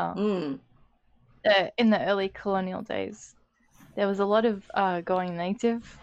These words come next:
Speaker 2: and then they had to import their wives. I mean, this kind, th-, this kind of established the, the whole pattern of, uh, socially acceptable de facto relationships in Australia.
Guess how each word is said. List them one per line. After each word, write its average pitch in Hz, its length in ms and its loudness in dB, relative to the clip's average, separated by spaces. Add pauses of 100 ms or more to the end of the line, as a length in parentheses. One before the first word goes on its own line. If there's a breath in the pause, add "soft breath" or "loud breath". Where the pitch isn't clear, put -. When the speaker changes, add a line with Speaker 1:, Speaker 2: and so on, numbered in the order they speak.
(240 loud breath)
Speaker 2:
and 202 180 2
then 190 360 0 (400)
they 202 120 2
had 196 160 -2
to 180 120 0 (300)
import 196 380 -2
their 185 140 -4
wives. 185 480 0 (220)
I 233 140 6
mean, 226 360 4
this 254 160 2
kind, 214 300 4
th-, 240 180 2 (140)
this 247 160 0
kind 240 200 4
of 196 80 0
established 190 600 0
the, 175 280 0 (520)
the 190 120 0
whole 185 180 0
pattern 185 480 0
of, 175 300 -6 (120)
uh, 190 100 -4
socially 190 400 -2
acceptable 180 480 -6
de 175 140 -8
facto 180 340 -2
relationships 185 720 -2
in 220 80 2
Australia. 220 560 2